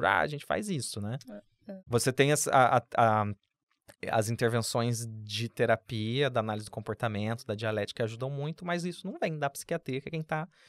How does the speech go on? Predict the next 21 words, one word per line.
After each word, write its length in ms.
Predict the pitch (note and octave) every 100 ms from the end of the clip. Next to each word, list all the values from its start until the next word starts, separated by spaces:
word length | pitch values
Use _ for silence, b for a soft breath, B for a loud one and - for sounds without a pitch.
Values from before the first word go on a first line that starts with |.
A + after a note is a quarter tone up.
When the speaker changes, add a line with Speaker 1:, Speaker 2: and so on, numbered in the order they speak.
| b b b -
Speaker 1:
balizando 640 | A2+ C3+ E3 C3+ B2+ B2+
toda 160 | B2+
essa 120 | A#2+ -
conversa. 420 | E3 E3+ G#2+ - B B
E 60 | D3+
aí 80 | D3+
eu, 100 | F#3 _ _
eu 80 | D3+
tenho 200 | C#3 E3+
que 60 | -
trazer 340 | E3 C#3 C3
até 480 | B2+ - A2 B2 C3+
o 180 | C3+ C3+
nosso 260 | C3+ B2+ -
patrocinador, 880 | C3+ C3+ - D3 C#3 A2+ G2 A2+ D3
se 60 |
puder 180 | - A2+
colocar, 300 | - C#3 E3
por 100 | A3
favor, 340 | - B3+ F3
aqui 460 | D3+ - C3 B2+ G#3+